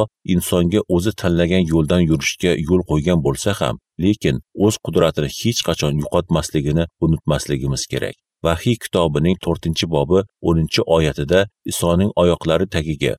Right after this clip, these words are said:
o'z tojlarini tashlaganlar to'g'risida gapirilgan. Butun olam uning xudoligini e'lon qiladi. U Zabur kitobining to'qson sakkizinchi bobi ikkinchi oyatida: "Xudovand o'z najotkorligini ko'rsatdi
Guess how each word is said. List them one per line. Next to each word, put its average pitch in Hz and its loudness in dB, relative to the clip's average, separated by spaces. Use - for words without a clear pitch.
o'z 104 2
tojlarini 82 2
tashlaganlar 76 0
to'g'risida - -4
gapirilgan. - -4
Butun 98 0
olam 76 2
uning 90 2
xudoligini 82 2
e'lon 76 2
qiladi. 58 -4
U 82 2
Zabur 87 0
kitobining 82 0
to'qson 87 -4
sakkizinchi 80 -4
bobi 65 0
ikkinchi - -2
oyatida: 73 2
"Xudovand 85 0
o'z 98 2
najotkorligini 82 0
ko'rsatdi - -4